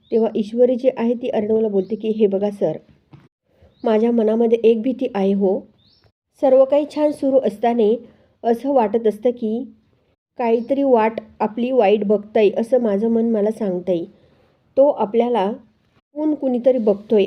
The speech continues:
असं माझं मन मला सांगतंय," असं ईश्वरी जी आहे ती अर्णवला सांगते. त्यानंतर इकडे अर्णव जो आहे तो या ईश्वरीला बोलतो की, "हे बघ मिस इंदोर, मी जेव्हा तुझ्याबरोबर असेल ना, तेव्हा अजिबात मनामध्ये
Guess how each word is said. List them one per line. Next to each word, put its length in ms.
असं 220
माझं 300
मन 180
मला 200
सांगतंय," 480
असं 380
ईश्वरी 460
जी 180
आहे 160
ती 140
अर्णवला 400
सांगते. 420
त्यानंतर 420
इकडे 300
अर्णव 320
जो 200
आहे 200
तो 180
या 240
ईश्वरीला 440
बोलतो 280
की, 160
"हे 120
बघ 220
मिस 200
इंदोर, 360
मी 180
जेव्हा 320
तुझ्याबरोबर 680
असेल 360
ना, 140
तेव्हा 340
अजिबात 420
मनामध्ये 580